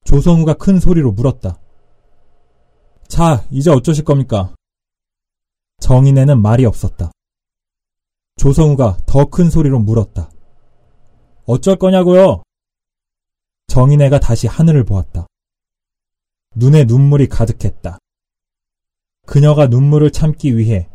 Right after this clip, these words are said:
자주 고개를 쳐든다는 것을 조성우는 그제야 알았다. "그래요. 한국에 두고 온 사람들이 있어요. 돌아가야죠. 제임스가 서류를 숨겨둔 곳을 알아요."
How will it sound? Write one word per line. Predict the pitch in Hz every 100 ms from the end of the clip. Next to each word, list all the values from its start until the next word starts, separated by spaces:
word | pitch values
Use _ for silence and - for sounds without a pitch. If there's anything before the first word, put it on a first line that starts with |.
| - -
자주 | - 113 131
고개를 | - 113 123 127
쳐든다는 | 127 143 143 131 120 107
것을 | 95 - 92 - _ _ _ _
조성우는 | - 123 127 120 110 110 90 -
그제야 | - 113 113 117 104
알았다. | 92 - 82 82 _ _ _ _ _ _ _ _ _ _ _ _
"그래요. | - 135 143 113 117 - - - _ _
한국에 | - 170 170 170
두고 | 160 135 151
온 | 151
사람들이 | 151 139 127
있어요. | 104 - 101 101 - - - - - - - _ - -
돌아가야죠. | 127 131 - 101 104 101 104 _ _ - - - _ - - - - - - -
제임스가 | - 131 143 - 143 135 135 98
서류를 | - - 165 156 147
숨겨둔 | - 160 151 143 127
곳을 | 110 113
알아요." | 92 87 87